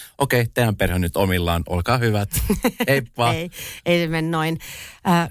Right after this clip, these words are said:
Speaker 2: kansainvälisessä adoptiossa on aina niin, että, että kun lapsen kanssa tullaan kotiin, niin hän on tavallaan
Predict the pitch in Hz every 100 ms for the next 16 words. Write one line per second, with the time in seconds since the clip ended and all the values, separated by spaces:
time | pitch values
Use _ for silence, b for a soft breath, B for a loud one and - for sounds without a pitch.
0 | - 208 202 180 160 156 160 165 160 156
1 | - 143 - 151 143 147 151 147 147 143
2 | 131 139 _ 147 - - _ 160 151 147
3 | 139 - - 151 151 151 180 160 139 -
4 | - 147 143 143 160 156 147 143 139 147
5 | 143 151 151 147 143 139